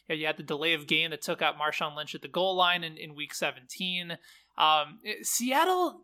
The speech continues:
for as good as Russell Wilson had been through the first twelve, thirteen weeks, he really has been fairly disappointing to close out the season.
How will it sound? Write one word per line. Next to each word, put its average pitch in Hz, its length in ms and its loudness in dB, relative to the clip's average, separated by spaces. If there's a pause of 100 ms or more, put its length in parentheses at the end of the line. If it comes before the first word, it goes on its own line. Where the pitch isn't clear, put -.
(100)
for 247 300 2
as 208 220 0
good 240 180 8
as 220 140 2
Russell 220 280 2
Wilson 196 280 -2
had 175 400 2
been 170 420 -2
through 165 200 -4
the 151 80 -12
first - 280 -4
twelve, 160 240 -2
thirteen 160 400 -8
weeks, 147 380 -4 (400)
he 220 160 -4
really 320 240 2
has 311 160 2
been 226 160 0
fairly 220 400 2
disappointing 185 720 -2
to 160 100 -14
close 165 320 -4
out 151 200 2
the 147 80 -16
season. 165 600 -8